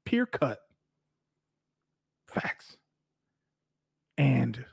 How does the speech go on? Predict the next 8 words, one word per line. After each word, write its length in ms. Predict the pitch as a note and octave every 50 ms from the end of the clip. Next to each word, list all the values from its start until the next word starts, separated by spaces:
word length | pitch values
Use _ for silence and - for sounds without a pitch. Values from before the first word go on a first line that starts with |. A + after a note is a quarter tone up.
| _ _ _ _ _ _ _ _
usually, 840 | C#3+ C#3 D#3 G#3+ B3+ B3+ G#3+ F3+ G#3+ F3 D#3 C#3+ B2 A2 A2 - _ _ _ _ _ _ _ _ _ _ _ _ _ _ _ _ _ _ _
usually, 960 | - C3 D3 F3+ A3+ C4+ C#4+ C4 A#3+ C#4 C#4 B3+ A#3+ G3 D3+ B2 A#2+ A#2+ - - _ _ _ - - _ _ _ _ _ _ _ _ _
I 80 | A#2+ B2
always 340 | C3+ D#3 F#3 G3+ G3+ F#3 F3+
leave 220 | G#3+ G#3+ G#3+ F#3
the 80 | F#3+ F#3
Chiefs 360 | - - A3+ A3 F#3 - -
game 400 | - F3 E3+ E3 D#3+ D#3 D#3